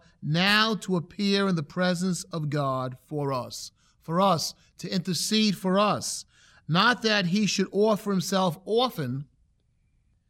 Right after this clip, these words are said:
as a high priest enters the most holy place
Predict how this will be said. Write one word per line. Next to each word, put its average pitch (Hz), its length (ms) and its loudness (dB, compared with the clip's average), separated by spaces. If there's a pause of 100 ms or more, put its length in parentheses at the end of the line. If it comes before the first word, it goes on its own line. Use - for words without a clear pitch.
(160)
as 165 200 2
a 151 100 2
high 190 260 2
priest 190 440 0
enters 175 340 -2
the 160 60 -4
most 170 320 0
holy 175 340 -2
place 165 440 -6